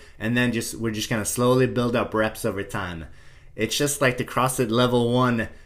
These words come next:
uh, manual. It's mechanics first, we're gonna get it down, and then it's consistency, we're gonna do it a bunch of times, and then the third step,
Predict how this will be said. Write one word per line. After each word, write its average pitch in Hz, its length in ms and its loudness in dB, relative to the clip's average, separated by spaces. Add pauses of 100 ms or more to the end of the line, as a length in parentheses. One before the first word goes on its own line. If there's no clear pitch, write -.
(180)
uh, 104 380 -2
manual. 139 640 4
It's 110 480 -2
mechanics 139 580 2
first, 165 360 0
we're 117 120 0
gonna 117 220 0
get 113 160 2
it 101 120 -2
down, 147 380 2
and 107 240 -4
then 120 160 0
it's 110 140 -6
consistency, 143 880 -2
we're 110 160 0
gonna 113 200 0
do 123 120 4
it 117 80 2
a 110 40 2
bunch 123 240 -2
of 127 100 -6
times, 135 400 -2
and 107 280 -4
then 135 260 2
the 127 100 2
third 135 320 2
step, 147 460 0